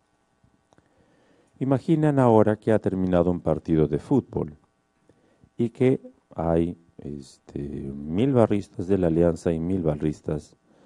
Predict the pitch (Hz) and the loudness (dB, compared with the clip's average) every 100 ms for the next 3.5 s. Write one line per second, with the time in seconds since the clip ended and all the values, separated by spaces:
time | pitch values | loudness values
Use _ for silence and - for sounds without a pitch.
0 | _ _ - - - 80 78 120 123 85 | _ _ -20 -12 -2 0 6 6 6 2
1 | 80 90 92 92 - 107 127 82 73 73 | 0 2 0 -4 2 6 6 4 -2 -8
2 | 73 85 95 87 82 76 76 107 117 90 | -6 0 2 2 -2 -4 -6 -6 -2 -2
3 | 76 73 - - _ | 0 -4 -6 -16 _